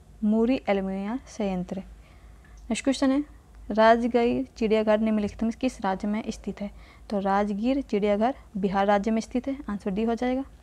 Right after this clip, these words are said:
तो फ्रेंड्स, कैसी लगी आज की क्लास? कमेंट सेक्शन में ज़रूर बताना, साथ ही वीडियो को लाइक और शेयर जरूर कर देना। पीडीएफ़्स और नोट्स के लिए आप हमारे वेबसाइट पर विजिट कर सकते हैं। हमारी वेबसाइट है डब्ल्यू डब्ल्यू डब्ल्यू डॉट नौकरी एस्पिरेंट डॉट कॉम।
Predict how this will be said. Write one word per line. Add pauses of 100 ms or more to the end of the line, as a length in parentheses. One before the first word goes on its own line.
(1000)
तो
फ्रेंड्स,
कैसी
लगी
आज
की
क्लास? (160)
कमेंट
सेक्शन
में
ज़रूर
बताना,
साथ
ही
वीडियो
को
लाइक
और
शेयर
जरूर
कर
देना। (500)
पीडीएफ़्स
और
नोट्स
के
लिए
आप
हमारे
वेबसाइट
पर
विजिट
कर
सकते
हैं। (100)
हमारी
वेबसाइट
है (580)
डब्ल्यू
डब्ल्यू
डब्ल्यू
डॉट
नौकरी
एस्पिरेंट
डॉट
कॉम।